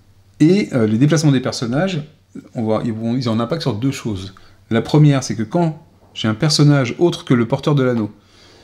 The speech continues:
qui arrive pile sur une destination, donc qui arriverait pile avec le nombre de dés, avec le, son déplacement, sur l'autre Lorienne, donc il ne dépasserait pas, parce que sinon ils peuvent dépasser, hein, il n'y a pas de souci. À ce moment-là, on remonte l'anneau,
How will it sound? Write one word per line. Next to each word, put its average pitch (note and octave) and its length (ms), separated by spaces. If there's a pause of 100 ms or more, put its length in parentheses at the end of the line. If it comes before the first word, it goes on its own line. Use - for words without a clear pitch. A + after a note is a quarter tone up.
(240)
qui B2 160
arrive D3+ 360 (220)
pile F3+ 320 (240)
sur - 180
une A#2 80
destination, C#3+ 640 (260)
donc G#2 120
qui - 100
arriverait G#2+ 260
pile E3+ 220
avec A2+ 160
le A2+ 80
nombre A#2 180
de A2+ 80
dés, A#2+ 220
avec G#2 160
le, G2+ 80
son G#2+ 160
déplacement, A#2 500 (320)
sur - 300
l'autre C#3 180
Lorienne, A#2 240
donc F#2+ 180
il G#2+ 60
ne F#2+ 60
dépasserait C3+ 420
pas, - 240 (180)
parce - 140
que - 80
sinon B2+ 160
ils B2+ 100
peuvent G#2 140
dépasser, A2 380
hein, F#2 60
il - 20
n'y F#2+ 60
a - 20
pas G2 100
de - 60
souci. - 260 (920)
À B2 100
ce - 120
moment-là, C3 360
on A2 240
remonte F3 580
l'anneau, C3+ 400